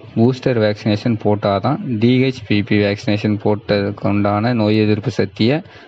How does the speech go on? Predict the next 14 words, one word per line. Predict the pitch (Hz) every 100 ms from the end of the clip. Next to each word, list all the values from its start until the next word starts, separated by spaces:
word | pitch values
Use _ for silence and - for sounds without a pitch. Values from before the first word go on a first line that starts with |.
| -
அது | 104 104
boost | 104 123 139 131
பண்ணி | 113 107
கொடுக்கும். | 101 98 95 101 - - -
அப்படின்னா | 110 107 131 127
பப்பிக்கு | 104 - 107 110
நோய் | 127 110 117
எதிர்ப்பு | 104 104 104
சக்தி | 113 - 139
அதிகமாகும். | 131 104 107 107 98 104 - - - - -
அதனால | 110 113 127
நம்ம | 107 107
கண்டிப்பா | 104 104 110 110 - 131 156 - 113
டி | 107